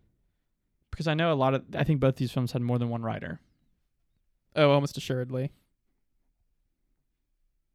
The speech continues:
Speaker 1: So, at the end of the day, I don't care about these movies.
Speaker 2: Yeah.
Speaker 1: We are going to be talking about Godzilla versus Kong on our next episode.
Speaker 2: And I will say, regardless of my feelings for these films, I'm still pumped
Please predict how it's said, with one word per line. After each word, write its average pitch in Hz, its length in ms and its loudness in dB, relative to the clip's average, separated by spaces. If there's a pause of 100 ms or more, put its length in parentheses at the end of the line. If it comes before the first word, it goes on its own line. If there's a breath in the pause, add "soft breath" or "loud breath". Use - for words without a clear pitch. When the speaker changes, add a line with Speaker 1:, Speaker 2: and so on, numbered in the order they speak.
(600)
Speaker 1:
So, 196 420 -2 (240)
at - 60 -10
the 202 60 -4
end 214 80 -2
of 196 60 -4
the 202 140 0
day, 180 60 -10 (120)
I 180 120 0
don't 190 140 -4
care 170 160 -4
about 170 180 -6
these 175 140 -10
movies. 165 360 -10
Speaker 2:
Yeah. 156 140 -6
Speaker 1:
We 156 140 -6 (360)
are 190 340 10
going 170 280 -6
to 170 80 -8
be 165 80 -6
talking 156 320 -6
about 151 340 -2 (600 soft breath)
Godzilla 151 400 0
versus 147 280 -6
Kong 147 340 0
on 139 160 -2
our 135 80 0
next 131 320 0
episode. 139 480 6 (180)
Speaker 2:
And 151 140 2
I 151 40 6
will 156 100 8
say, 151 240 2
regardless 160 500 4
of 190 60 -4
my 180 100 2
feelings 175 280 0
for - 80 -2
these 165 140 -2
films, 160 400 -2
I'm 151 160 -2
still 131 360 -4 (100)
pumped 143 580 -4